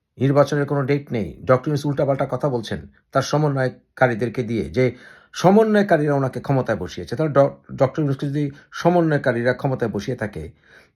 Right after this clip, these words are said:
তাহলে ওয়াকার যখন বলেছিল, "আমি সমস্ত দায় দায়িত্ব নিচ্ছি", তাহলে ওয়াকার কোথায় যায়?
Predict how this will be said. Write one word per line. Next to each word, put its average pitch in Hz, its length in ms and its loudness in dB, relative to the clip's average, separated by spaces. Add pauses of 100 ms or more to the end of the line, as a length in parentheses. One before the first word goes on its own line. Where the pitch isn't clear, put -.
(120)
তাহলে 135 480 4 (340)
ওয়াকার 170 380 4
যখন 180 240 -2
বলেছিল, 143 360 0 (100)
"আমি 151 220 2
সমস্ত 156 280 -4
দায় 139 140 2
দায়িত্ব 120 220 -6
নিচ্ছি", 107 260 -8
তাহলে 131 240 2
ওয়াকার 123 360 2
কোথায় 101 260 -6
যায়? 80 240 -16